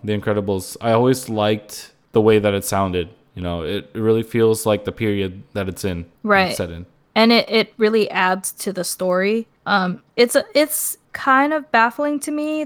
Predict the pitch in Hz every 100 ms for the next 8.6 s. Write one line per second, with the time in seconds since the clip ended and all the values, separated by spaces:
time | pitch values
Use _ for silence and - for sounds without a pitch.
0 | 294 226 220 190 - 208 202 - 233 220
1 | 233 - 208 190 - - 208 196 208 214
2 | 220 220 - 214 190 185 196 196 196 185
3 | - - 185 202 240 _ _ - 92 -
4 | 107 101 101 - 98 104 147 - _ _
5 | _ - - 1047 220 294 277 190 - 247
6 | - - 233 294 269 190 - 202 240 233
7 | - - - 247 247 254 226 240 254 262
8 | - 220 226 233 208